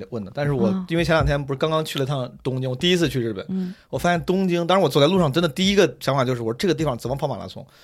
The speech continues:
Speaker 1: 因为，因为好多坡儿，我感觉。
Speaker 2: <laughs> 是。
Speaker 1: 那个东京很多坡儿，怎么跑马拉松呀？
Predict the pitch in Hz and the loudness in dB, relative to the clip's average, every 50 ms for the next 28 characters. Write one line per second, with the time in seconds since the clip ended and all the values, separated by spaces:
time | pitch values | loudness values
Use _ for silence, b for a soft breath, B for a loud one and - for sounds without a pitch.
0 | b b b b b - 170 185 B B B B 202 240 269 269 - - - - | b b b b b -4 -4 -4 B B B B 2 4 4 4 4 2 -2 -4
1 | - - 165 151 156 202 233 196 - - - 277 262 214 226 240 196 151 - 151 | 0 2 4 4 6 6 4 4 2 0 2 4 6 6 6 6 6 6 4 4
2 | - 285 208 95 90 - 226 - - 247 233 208 185 - - _ _ _ _ 240 | 2 2 2 0 -2 -2 -2 0 2 4 4 4 4 2 -2 _ _ _ _ 2
3 | 285 262 202 - - - _ - - - - 254 269 262 269 277 254 - 220 143 | 2 2 2 2 -4 -14 _ -20 -4 0 2 2 4 4 4 4 4 2 2 4
4 | 180 214 214 - 175 156 151 - 147 151 196 190 190 180 147 143 117 101 104 113 | 4 2 2 4 2 2 2 2 0 0 2 2 2 2 2 2 0 -2 -2 -6
5 | - 113 104 95 | -8 -8 -10 -10